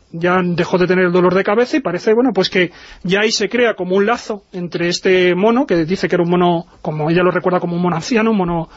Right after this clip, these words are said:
muy adulto, y a partir de ese momento empieza a convivir, se empieza a acercar, eh, se empieza a dar cuenta de que los animales cuando, los monos cuando empiezan a recolectar, pues por ejemplo plátanos y tal, suelen dejar caer alguno y ella lo va cogiendo,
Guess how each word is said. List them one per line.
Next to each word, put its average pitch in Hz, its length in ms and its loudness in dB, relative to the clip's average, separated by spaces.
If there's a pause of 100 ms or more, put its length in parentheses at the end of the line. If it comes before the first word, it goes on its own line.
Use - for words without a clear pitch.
(100)
muy 180 140 2
adulto, 208 420 2 (580)
y 214 60 0
a 214 60 2
partir 220 200 0
de - 20 2
ese 247 100 0
momento 277 200 2
empieza 254 220 0
a 262 40 -6
convivir, 175 440 2
se 196 120 -4
empieza 190 200 -2
a - 40 -4
acercar, 247 420 0 (360)
eh, 180 380 0 (200)
se - 180 0
empieza 233 260 0
a 247 40 4
dar 233 120 0
cuenta 247 300 0
de 208 100 0
que 202 140 -2
los 185 360 2
animales 202 480 0
cuando, 190 580 2 (260)
los 180 180 0
monos 220 240 0
cuando 190 220 0
empiezan 196 340 -2
a 190 240 0
recolectar, 180 640 -2
pues 170 120 -14
por 160 120 -12
ejemplo 180 320 -2
plátanos 196 440 -2
y 190 60 -4
tal, 208 220 -2 (240)
suelen 208 380 0
dejar 202 260 -2
caer 196 220 0
alguno 185 420 0
y 196 100 0
ella 202 120 2
lo 185 100 2
va 185 100 2
cogiendo, 240 540 0